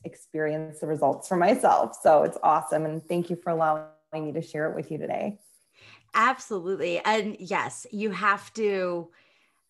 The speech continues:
Speaker 2: I mean, I feel the same way about being, uh, a teacher of manifestation. I had to see results for myself before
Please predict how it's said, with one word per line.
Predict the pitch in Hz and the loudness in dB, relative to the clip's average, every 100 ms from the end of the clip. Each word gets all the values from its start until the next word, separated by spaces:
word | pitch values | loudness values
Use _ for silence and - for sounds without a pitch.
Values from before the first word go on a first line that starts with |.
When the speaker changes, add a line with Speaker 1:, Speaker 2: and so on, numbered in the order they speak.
| _ | _
Speaker 2:
I | - | -4
mean, | 214 214 | -2 0
I | 214 | -2
feel | 214 285 | 0 0
the | 294 | 0
same | 196 - 220 180 180 | -2 -2 0 0 0
way | 180 170 160 180 190 - 190 | 0 0 2 0 -2 -4 -4
about | 180 175 156 156 151 147 - 160 | -2 2 2 4 0 -4 -10 -8
being, | 165 170 160 156 151 151 - | -4 0 0 -2 -4 -10 -6
uh, | 170 156 143 - | 0 2 2 0
a | 160 | -6
teacher | - 180 170 180 156 | -6 -8 -6 -4 -2
of | 151 151 | -4 -6
manifestation. | 156 156 156 170 - - 135 156 208 190 190 190 - - - - | -6 -6 -8 -10 -8 -8 -6 -6 -4 -2 -2 -6 -14 -20 -20 0
I | 185 | 2
had | 196 190 233 254 | 2 4 2 2
to | 339 | -8
see | - 240 214 214 202 190 | -8 -4 -2 -2 -4 -4
results | 185 180 160 147 151 - | -4 -2 -2 -2 -4 -8
for | 151 | -8
myself | 127 143 127 - 135 147 147 - | -4 -4 -4 -2 0 0 -4 -12
before | 151 - 175 151 139 135 | -12 -4 -2 0 0 -2